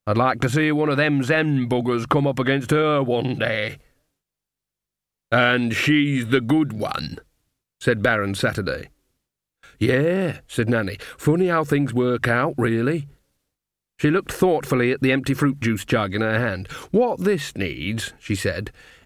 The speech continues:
in the manner of one reaching a conclusion after much careful consideration, "is some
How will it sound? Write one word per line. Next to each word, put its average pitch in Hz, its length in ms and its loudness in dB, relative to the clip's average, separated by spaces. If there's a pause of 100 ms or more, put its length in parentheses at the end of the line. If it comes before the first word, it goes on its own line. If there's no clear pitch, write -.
(140)
in 143 200 4
the 139 80 2
manner 139 300 2
of 113 100 -2
one 117 260 0
reaching 117 400 0
a 104 60 -2
conclusion 120 540 0
after 120 280 0
much 139 240 -2
careful 110 340 0
consideration, 104 760 -2 (440)
"is 160 240 2
some 170 360 0